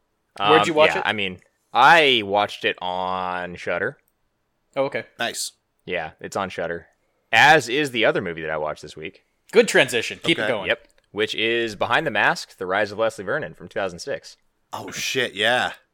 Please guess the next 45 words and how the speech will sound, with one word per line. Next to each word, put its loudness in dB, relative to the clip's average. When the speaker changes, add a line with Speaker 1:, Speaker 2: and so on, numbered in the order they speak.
Speaker 2:
I've 0
wanted 0
to 0
watch 0
this -12
one -2
for -2
a -2
while, 0
and -4
I 0
didn't -6
actually -4
know -8
it -6
was -12
on -12
Shudder. -8
I -8
just -10
kind -6
of -10
passed -6
it, -4
actually, -4
as -8
I -2
was -8
looking -12
for -12
Ritual, -6
because -12
I -10
knew -14
that -4
one -8
was -14
on -10
Shudder, -6
and -10
I -10
wanted -8
to -8
watch -6
it. -6